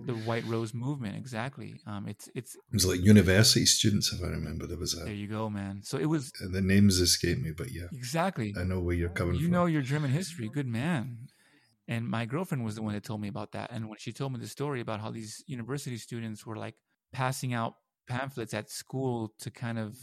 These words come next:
Speaker 1: you know, overthrow the Nazi party, I thought that was brilliant. I mean, that, what a form of resistance, you know what I mean? So covert, but, like, bringing people together. So for me, I wanted to make that connection with the, the, the song's message because this guy,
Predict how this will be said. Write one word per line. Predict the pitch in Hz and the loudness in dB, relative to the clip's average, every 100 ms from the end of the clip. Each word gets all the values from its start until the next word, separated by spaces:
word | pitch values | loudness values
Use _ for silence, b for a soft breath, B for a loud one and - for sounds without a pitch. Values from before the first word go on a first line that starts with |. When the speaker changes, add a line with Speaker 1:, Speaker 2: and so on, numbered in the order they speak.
| 139 - | -18 -10
Speaker 1:
you | 117 | -6
know, | 110 107 - - | -6 -6 -8 -8
overthrow | 117 107 - 120 113 | -6 -6 -4 -4 -4
the | 110 | -6
Nazi | 107 107 113 | -4 -6 -8
party, | 104 117 127 107 | -6 -4 -2 -4
I | |
thought | - 120 | -6 -10
that | 110 110 | -10 -12
was | 117 | -14
brilliant. | - 123 131 107 - | -10 -6 -4 -6 -6
I | 113 | -4
mean, | 113 | -4
that, | - | -2
what | 127 185 | 0 0
a | 151 | 0
form | - 160 156 | -4 -6 -6
of | 110 | -6
resistance, | 110 110 151 - 123 101 - | -6 -6 -8 -4 -4 -4 -6
you | 117 | -6
know | 113 | -4
what | 110 | -4
I | |
mean? | 117 139 147 b b b b b | -2 -4 -6 b b b b b
So | - 147 | 0 0
covert, | - 135 127 113 131 147 123 - - | 2 2 2 2 0 2 -2 -4 -6
but, | 107 107 - | -6 -6 -8
like, | 104 104 _ _ _ _ _ _ - | -8 -8 _ _ _ _ _ _ -4
bringing | 127 117 | -2 -2
people | 107 120 117 | -6 -8 -8
together. | 123 127 113 | -4 -4 -4
So | 101 113 113 - _ | -6 -6 -6 -8 _
for | - | -10
me, | 127 135 147 127 113 - _ _ _ - | -4 -2 -2 -2 -6 -10 _ _ _ -2
I | 147 | 0
wanted | 165 175 | 4 4
to | 139 | 4
make | 135 - | 2 -2
that | 120 | -4
connection | - 120 120 - 117 | -4 -6 -6 -8 -6
with | 117 - | -6 -8
the, | - - | -12 -10
the, | 120 120 | -6 -6
the | - 120 | -6 -10
song's | - 120 117 110 | -6 -4 -4 -4
message | 117 - 117 127 | -6 -8 -12 -12
because | 120 117 107 | -10 -10 -6
this | 139 151 | -6 -6
guy, | 131 117 110 107 | -4 -2 -2 -4